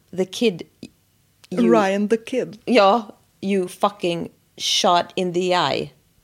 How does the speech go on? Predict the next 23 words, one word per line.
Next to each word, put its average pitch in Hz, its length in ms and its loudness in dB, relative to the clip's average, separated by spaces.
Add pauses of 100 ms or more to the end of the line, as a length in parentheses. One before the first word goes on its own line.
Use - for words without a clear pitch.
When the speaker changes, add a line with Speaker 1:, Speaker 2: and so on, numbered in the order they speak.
Speaker 2:
Mm. 214 280 -4 (760)
Speaker 1:
Han 262 280 2
säger 190 420 2
ju - 120 -2
att 190 120 0
det 190 60 -6
var 180 120 2
du 165 180 2
som 170 160 -4
sköt. - 400 -6 (260)
Speaker 2:
Mm. 254 180 -4 (500)
Ja, 233 120 -8
han 302 200 0
har 294 140 -2 (800)
pillat 247 300 -6
ur 214 120 -2
sig 240 100 -10
där 180 140 -10
nu. 208 140 -14 (1400)
Speaker 1:
Ja, 240 260 4 (300)
de 190 180 -2
har 185 100 0
ju 180 140 0